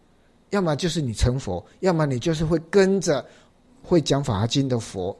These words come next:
在一起。所以都跟，都跟后面的取舍为顺有关系。啊，好了，那既然能够因为法华经而得解脱，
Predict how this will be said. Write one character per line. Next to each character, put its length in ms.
在 200
一 120
起。 320
所 100
以 40
都 140
跟， 320
都 200
跟 160
后 240
面 260
的 220
取 320
舍 320
为 280
顺 320
有 140
关 300
系。 260
啊， 180
好 240
了， 180
那 100
既 180
然 220
能 180
够 140
因 160
为 100
法 180
华 60
经 200
而 80
得 160
解 180
脱， 320